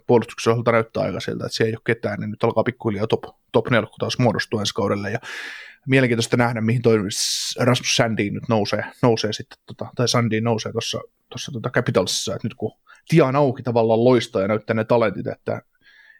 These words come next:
että kun mä näkisin, että oli Capitalsilta semmoinen hieno trade, että hankittiin pelaaja,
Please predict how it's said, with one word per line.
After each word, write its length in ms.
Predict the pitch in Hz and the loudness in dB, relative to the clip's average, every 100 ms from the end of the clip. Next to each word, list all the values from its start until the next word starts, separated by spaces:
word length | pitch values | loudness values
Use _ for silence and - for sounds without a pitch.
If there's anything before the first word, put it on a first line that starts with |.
| _ | _
että 400 | 110 - - 90 _ _ _ _ _ _ - | -8 -4 -2 -4 _ _ _ _ _ _ 0
kun 60 | |
mä 100 | 139 | 2
näkisin, 320 | 131 120 117 113 | 2 0 2 0
että 180 | - | 2
oli 220 | 117 113 - - - _ - 135 123 | 2 2 -2 -20 -20 _ 2 2 2
Capitalsilta 580 | 123 127 120 104 117 113 | 0 0 2 0 0 2
semmoinen 380 | 117 113 107 95 _ - 123 | 2 2 -2 -10 _ -8 2
hieno 220 | 127 104 | 2 2
trade, 360 | - 110 95 95 | 0 -2 -2 -8
että 180 | - 113 | -8 -2
hankittiin 500 | 120 113 - 110 - | 0 -2 -4 -6 0
pelaaja, 460 | 120 107 101 92 | 0 0 -4 -8